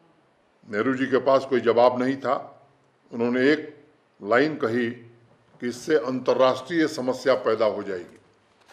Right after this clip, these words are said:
और डॉक्टर मुखर्जी ने इस पर एक बड़े सटीक शब्द का इस्तेमाल किया, false internationalism, झूठा अंतर्राष्ट्रीयवाद। और उन्होंने नेहरू जी को कहा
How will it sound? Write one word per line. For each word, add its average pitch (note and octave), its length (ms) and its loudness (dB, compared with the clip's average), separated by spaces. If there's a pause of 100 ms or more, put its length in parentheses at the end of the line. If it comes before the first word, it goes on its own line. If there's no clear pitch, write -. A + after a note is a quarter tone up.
(240)
और G#2+ 160 -10
डॉक्टर A#2+ 280 0
मुखर्जी B2+ 540 -4 (580)
ने A#2 100 -4
इस B2 140 -4
पर C#3 180 4
एक C#3 180 -2
बड़े D3 220 4
सटीक D#3 420 -4
शब्द C#3+ 280 0
का C3+ 160 4
इस्तेमाल A#2+ 480 0
किया, A#2+ 340 2 (1040)
false D3 540 4 (460)
internationalism, B2 1160 2
झूठा C3 480 -2
अंतर्राष्ट्रीयवाद। A#2+ 1120 0 (840)
और B2 140 0
उन्होंने C3 380 0
नेहरू C3+ 280 0
जी C3 120 -6
को C3 180 -4
कहा B2+ 320 4